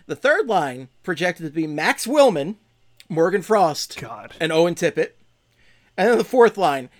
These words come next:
Speaker 1: is hilarious. The fourth line, Nick Deslauriers,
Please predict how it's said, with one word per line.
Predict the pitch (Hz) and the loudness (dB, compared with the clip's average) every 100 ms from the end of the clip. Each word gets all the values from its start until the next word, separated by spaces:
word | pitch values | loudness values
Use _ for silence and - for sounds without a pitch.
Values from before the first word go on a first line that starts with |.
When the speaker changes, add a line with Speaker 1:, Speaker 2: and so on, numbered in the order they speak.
| - | -2
Speaker 1:
is | 190 185 | 2 2
hilarious. | 240 185 151 120 82 85 78 - - - - | 2 0 0 -4 -12 -20 -20 -18 -18 -20 -12
The | 170 | -8
fourth | 208 269 - | -4 -4 -2
line, | 185 135 127 _ - | -4 -4 -8 _ -14
Nick | 147 214 | -12 -8
Deslauriers, | 247 202 175 160 156 160 | -2 0 0 -2 -4 -8